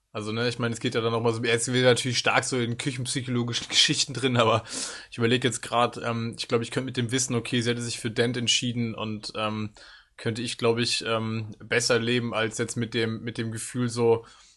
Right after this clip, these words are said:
da ist die Frau, mit der ich den Rest meines Lebens verbracht hätte, ähm, gestorben.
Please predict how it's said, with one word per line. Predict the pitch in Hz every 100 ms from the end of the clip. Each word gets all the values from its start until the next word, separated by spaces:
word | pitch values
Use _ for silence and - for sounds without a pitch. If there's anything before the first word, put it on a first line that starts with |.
| _
da | 110
ist | 117 117
die | 120
Frau, | - - 120 123 120
mit | 120 110 120
der | 113
ich | 117
den | - 113
Rest | 117 120
meines | 117 113 127
Lebens | 123 120
verbracht | 117 104 120 - -
hätte, | 113 120 117 113 -
ähm, | 107 110 110 110 - -
gestorben. | 123 117 - 113 110 107 101